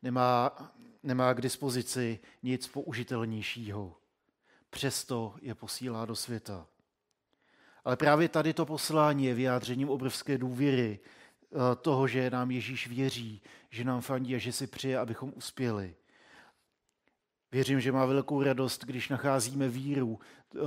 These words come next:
toho, když uvěříme jeho slovu a tím slovem proměnění a povzbuzení jdeme do světa dál. Když se vydáváme za ním.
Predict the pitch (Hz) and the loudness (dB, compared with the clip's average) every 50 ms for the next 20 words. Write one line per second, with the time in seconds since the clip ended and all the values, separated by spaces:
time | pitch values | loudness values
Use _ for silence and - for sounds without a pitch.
0 | 127 123 120 123 - 139 135 123 120 123 117 - 160 170 139 143 139 113 131 135 | 2 2 2 0 -2 -2 -2 0 -2 -4 -6 -6 -6 -2 0 0 0 0 -2 -2
1 | 131 127 123 120 110 117 - - 135 127 117 113 120 123 120 123 117 - - 135 | -2 -2 -2 -2 -4 -4 -6 -6 -6 -6 -6 -6 -6 -6 -6 -6 -8 -6 -6 -6
2 | 120 - - 147 139 139 139 139 - - 147 143 143 147 143 143 139 131 131 127 | -6 -4 -4 -2 0 0 0 -2 -2 -2 -2 -2 0 0 0 0 2 2 2 0
3 | 123 127 135 123 - - 135 120 117 131 131 139 127 120 127 117 120 113 107 - | 0 0 0 -2 -2 -4 -8 -8 -8 -8 -8 -6 -4 -4 -2 -2 -2 -4 -4 -8
4 | - - - - - - 131 127 123 127 117 120 - - 127 117 104 - 123 113 | -14 -20 -20 -20 -12 -6 -4 0 0 0 0 -2 -4 -2 -4 -4 -4 -2 -4 -2
5 | 113 110 107 104 101 95 90 _ _ _ _ _ _ _ _ _ - - _ - | 0 0 0 0 -2 -6 -10 _ _ _ _ _ _ _ _ _ -20 -20 _ -8
6 | 117 120 - 165 147 131 143 139 143 139 139 131 135 127 127 127 127 123 123 113 | -4 -2 2 2 2 4 6 6 8 8 8 8 8 6 6 4 2 2 0 0
7 | 104 110 143 160 156 117 131 127 117 113 107 98 92 90 82 | -2 -6 -8 -8 -4 -2 -2 0 -2 -2 -4 -6 -8 -12 -16